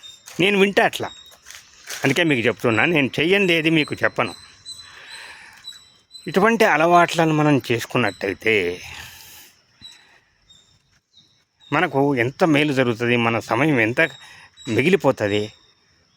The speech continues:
మీరు ఒక్కటి గమనించాలి, అందరికీ ఇరవై నాలుగు గంటలే. ఒకళ్ళు అద్భుతమైన విజయాలతోని అత్యున్నతమైన స్థానంలో ఉన్నారు, ఒకళ్ళు మా-, ఎక్కువ మంది మామూలుగా మిగిలిపోయినారు. ఇటువంటి మనం మన బ్రతుకులో ముందుకు పోవడానికి, అభివృద్ధి చెందడానికి, ప్రగతి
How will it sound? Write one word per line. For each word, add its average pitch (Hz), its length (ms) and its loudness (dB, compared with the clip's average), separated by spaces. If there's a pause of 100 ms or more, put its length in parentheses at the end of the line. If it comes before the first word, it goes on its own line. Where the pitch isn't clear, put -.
(300)
మీరు 127 120 2
ఒక్కటి 123 280 -2
గమనించాలి, 117 580 0
అందరికీ 127 440 0
ఇరవై 123 220 2
నాలుగు 113 320 0
గంటలే. 104 360 -4 (960)
ఒకళ్ళు 120 320 2
అద్భుతమైన 139 640 2
విజయాలతోని 127 840 2 (640)
అత్యున్నతమైన 160 800 2
స్థానంలో 139 520 0
ఉన్నారు, 117 380 0 (180)
ఒకళ్ళు 120 300 0
మా-, 113 340 0 (180)
ఎక్కువ 147 220 2
మంది 135 220 4
మామూలుగా 120 540 2
మిగిలిపోయినారు. 98 720 -2 (880)
ఇటువంటి 175 400 0
మనం 151 420 2
మన 120 400 0 (120)
బ్రతుకులో 117 480 2
ముందుకు 113 320 0
పోవడానికి, 113 580 0
అభివృద్ధి 127 500 2
చెందడానికి, 120 600 0
ప్రగతి 135 440 -2